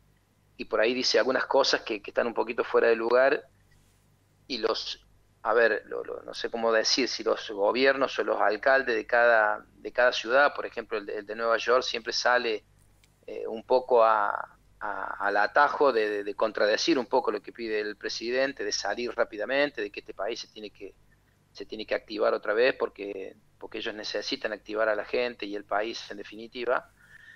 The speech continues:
Pero bueno, a nivel fútbol pasa un poco lo mismo. No, no, no, acá no se habla mucho de fútbol, lamentablemente. Este es un país que le da mucha más importancia a, a, a lo que es el béisbol, al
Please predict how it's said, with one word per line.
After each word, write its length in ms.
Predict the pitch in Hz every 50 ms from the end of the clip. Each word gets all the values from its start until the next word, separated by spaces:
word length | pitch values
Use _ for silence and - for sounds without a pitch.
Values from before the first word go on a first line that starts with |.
| - - - _ _ _ _ _
Pero 180 | - 101 98 107
bueno, 280 | 135 131 110 107 104
a 60 | 107 104
nivel 280 | 107 110 123 135 135
fútbol 840 | - - 131 143 151 156 170 180 180 170 147 120 117 113 113 110 - - - - - - _
pasa 260 | - 120 127 - 143
un 60 | 123
poco 240 | - 131 123 - 123
lo 80 | 110 104
mismo. 400 | 120 135 131 113 107 104 104 101 101 104 110 - - - - -
No, 160 | 110 107 110
no, 120 | 113 117
no, 200 | 117 120 123 123 120 117 117 113
acá 180 | - - 151
no 80 | 151 139
se 160 | - - 160
habla 220 | 143 127 113 110
mucho 340 | 107 110 110 104 - - 104
de 80 | 98 95
fútbol, 420 | - - 98 95 92 - 98 95 98
lamentablemente. 760 | 101 98 101 104 101 104 107 104 101 107 101 95 98 - 104
Este 200 | 98 - 127 123
es 160 | 113 - -
un 80 | 120 107
país 320 | - 104 107 113 123 123
que 400 | - - 117 107 120 131 147 _ _ _ _ _ _ _ _ _ _ _ _ _
le 100 | - 101
da 120 | 101 107 113
mucha 240 | 117 113 - - 113
más 180 | 117 107 - 107
importancia 840 | 104 - 104 104 - 120 117 117 - - 120 113 110 107 104 104 107
a, 40 | -
a, 400 | - - 104 101 98 98 98 101
a 160 | - - -
lo 140 | - 101 98
que 100 | - -
es 100 | - -
el 80 | 101 104
béisbol, 600 | 120 135 135 131 131 127 110 117 117 117 117 113
al 120 | 104 101